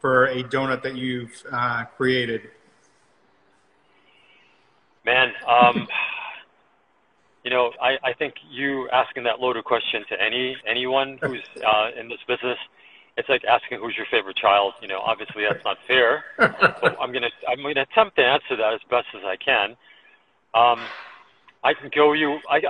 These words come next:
Speaker 2: I can definitely go and fill you in on the fan favorite. By far, there's no close second or third. Um, the matcha creme brulee. The first time I made that donut, um,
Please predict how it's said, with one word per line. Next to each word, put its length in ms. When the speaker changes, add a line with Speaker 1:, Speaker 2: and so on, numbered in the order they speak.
Speaker 2:
I 40
can 120
definitely 520
go 260
and 160
fill 140
you 180
in 80
on 120
the 160
fan 260
favorite. 340
By 140
far, 420
there's 260
no 160
close 340
second 260
or 80
third. 280
Um, 280
the 60
matcha 360
creme 240
brulee. 380
The 60
first 240
time 160
I 100
made 260
that 200
donut, 320
um, 360